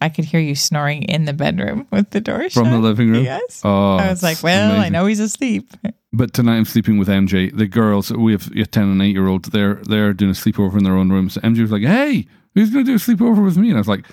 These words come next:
Speaker 2: "Why am I sleeping on the floor? He's got bunk beds in his room. I'm sleeping in with him."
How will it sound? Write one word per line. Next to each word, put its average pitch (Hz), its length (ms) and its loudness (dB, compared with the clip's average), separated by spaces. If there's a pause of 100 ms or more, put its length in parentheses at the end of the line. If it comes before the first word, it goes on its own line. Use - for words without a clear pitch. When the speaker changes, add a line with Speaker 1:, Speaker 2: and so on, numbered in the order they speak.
(140)
Speaker 2:
"Why 156 240 2
am 294 80 -2
I 302 100 -2
sleeping 208 280 0
on 175 60 2
the 143 80 -2
floor? 151 240 -2 (240)
He's 208 120 2
got 123 220 -4
bunk 160 240 -2
beds 95 240 0
in 101 80 2
his 98 220 -2
room. 98 160 2
I'm 117 160 0
sleeping 143 340 0
in 98 100 2
with 90 120 -2
him." 92 240 0